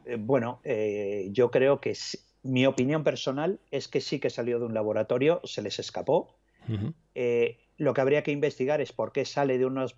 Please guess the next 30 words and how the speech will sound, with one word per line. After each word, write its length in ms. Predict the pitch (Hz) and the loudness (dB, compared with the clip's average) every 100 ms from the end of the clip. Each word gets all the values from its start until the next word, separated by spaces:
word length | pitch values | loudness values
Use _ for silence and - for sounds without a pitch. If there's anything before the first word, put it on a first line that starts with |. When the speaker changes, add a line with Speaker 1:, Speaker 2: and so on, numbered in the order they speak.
| - | -6
Speaker 1:
de 200 | 127 131 | 2 2
un 240 | 127 127 | 2 0
laboratorio 560 | 123 123 120 131 127 120 | 0 2 2 2 2 4
de, 140 | 120 | 2
de 200 | 113 120 | 2 0
Wuhan, 540 | 110 117 - 143 117 - _ _ _ - | 0 -2 0 0 -2 -8 _ _ _ -6
que 80 | |
es 120 | 127 143 | -2 0
un 120 | 139 | 2
laboratorio 640 | 135 123 120 135 135 123 | 2 2 0 2 2 2
conjunto 840 | 117 113 - 151 131 120 104 95 - | -2 -6 -6 -4 -4 -2 -2 -4 -4
de 200 | 120 107 | -2 -2
China 380 | - 165 135 107 | 0 0 0 0
y 60 | 104 | -2
de 80 | |
la 120 | 107 101 | -2 -2
defensa, 500 | 107 135 123 123 110 | 0 0 0 -2 -8
del 120 | 98 | -8
sistema 400 | - - 123 131 | -10 -4 -2 0
de 120 | 113 | 0
defensa 400 | 110 123 110 110 | -2 -2 -2 -4
francés, 580 | 117 104 110 156 196 - _ _ _ _ _ | -2 -4 2 2 2 -4 _ _ _ _ _
por 180 | 107 104 | -2 0
qué 100 | 135 | 0
se 120 | 131 | 2
les 160 | 131 - | 0 0
escapa 680 | 110 - 117 113 110 110 | -2 -2 0 0 -2 -2
ese 680 | 117 117 120 110 113 110 107 107 | -4 -4 -4 -2 -2 -2 -2 2
virus. 600 | 147 160 226 - - - _ _ _ _ _ | 4 4 4 0 -10 -16 _ _ _ _ _
Eh, 920 | - 117 117 113 110 101 101 107 95 | -2 2 2 2 0 0 0 -2 -4